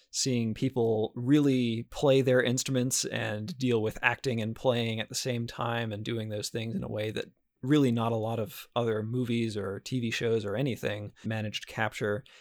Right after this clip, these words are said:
Seeing this, you know, incredibly well made up and well produced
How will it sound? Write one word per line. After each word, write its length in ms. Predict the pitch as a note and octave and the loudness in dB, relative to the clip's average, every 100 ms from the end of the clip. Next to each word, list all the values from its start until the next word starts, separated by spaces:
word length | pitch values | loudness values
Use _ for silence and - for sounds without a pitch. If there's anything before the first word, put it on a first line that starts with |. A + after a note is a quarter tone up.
| - | -6
Seeing 560 | - B2 A2 A2+ G#2+ | -2 0 2 2 0
this, 480 | G2+ G2 - - - _ _ _ - | -2 -2 -2 -2 -6 _ _ _ -10
you 100 | G#2 | -6
know, 280 | F#2 F#2 - | -4 -4 -4
incredibly 680 | A2+ A2 C3+ B2 A#2+ A2 G#2 | -6 -2 0 2 2 0 0
well 680 | G2+ A2 G#2+ G#2+ G#2+ A#2 - B2+ | 0 2 2 2 0 -2 -8 -2
made 300 | A#2+ A#2+ A2+ | 0 2 2
up 260 | A2+ - | 0 -2
and 360 | G#2+ G2 G2 A#2+ | -6 -4 -8 -8
well 260 | - A2 A2+ | -2 2 2
produced 580 | - A#2 A#2 A#2 - | 0 -2 -2 -2 -4